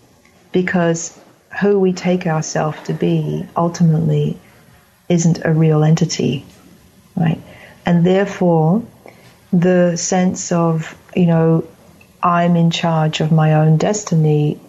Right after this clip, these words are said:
only has meaning on a relative level. Once we see through the structure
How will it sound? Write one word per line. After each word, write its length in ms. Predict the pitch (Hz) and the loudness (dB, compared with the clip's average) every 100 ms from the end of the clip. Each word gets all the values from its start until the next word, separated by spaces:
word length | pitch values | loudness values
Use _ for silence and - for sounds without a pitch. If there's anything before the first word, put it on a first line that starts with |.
| - - | -20 -4
only 600 | 180 180 175 170 170 175 | -2 0 0 0 -2 -4
has 580 | - 165 160 160 - - - - - _ _ | -4 -2 0 0 -4 -10 -16 -20 -20 _ _
meaning 540 | 170 165 190 220 170 160 | 0 2 2 2 2 2
on 140 | 160 | 2
a 60 | 156 | 2
relative 520 | 160 156 156 - 156 | 0 0 -2 -4 -2
level. 440 | 156 151 147 151 151 - _ _ _ _ _ _ _ _ _ | 0 0 -2 -6 -10 -20 _ _ _ _ _ _ _ _ _
Once 540 | 180 175 214 226 - - | -2 0 0 -2 -8 -4
we 140 | 190 | -2
see 400 | 185 - 175 175 | -2 -2 0 0
through 300 | 175 175 170 | 0 0 2
the 120 | 165 160 | 0 -4
structure 800 | - - 240 240 - 156 151 | -4 -4 -4 -4 -4 -2 -2